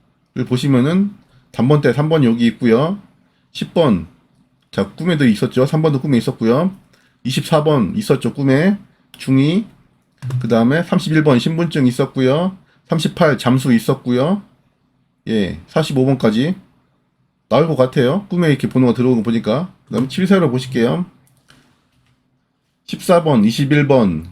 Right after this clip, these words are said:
이십팔 번, 삼십오 번 군대 꿈 있었고요. 사십이 번까지. 그래서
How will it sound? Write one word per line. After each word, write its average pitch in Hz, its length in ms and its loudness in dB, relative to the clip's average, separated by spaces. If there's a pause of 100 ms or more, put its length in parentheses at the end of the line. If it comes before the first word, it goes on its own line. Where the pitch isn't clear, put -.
이십팔 151 420 0
번, 92 380 -2 (100)
삼십오 147 460 -2
번 131 160 4
군대 127 280 2
꿈 117 180 2
있었고요. 113 600 0 (100)
사십이 139 400 0
번까지. 98 580 -2 (720)
그래서 131 480 0